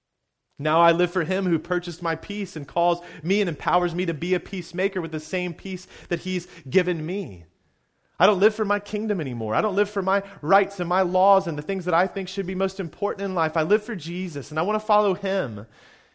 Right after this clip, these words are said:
And my Jesus is about peace, peace with those around me.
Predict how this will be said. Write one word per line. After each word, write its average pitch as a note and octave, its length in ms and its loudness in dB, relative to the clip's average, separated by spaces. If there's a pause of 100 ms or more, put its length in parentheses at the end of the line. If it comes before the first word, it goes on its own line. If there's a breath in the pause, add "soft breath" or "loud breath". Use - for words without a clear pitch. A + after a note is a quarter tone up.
(540 soft breath)
And B2 100 -14
my C3 80 -10
Jesus C3 380 -8
is A#2+ 60 -10
about A2 240 -6
peace, - 560 -12 (720)
peace C3+ 260 -8
with B2 100 -10
those B2+ 200 -6
around G#2 340 -10
me. F#2 200 -16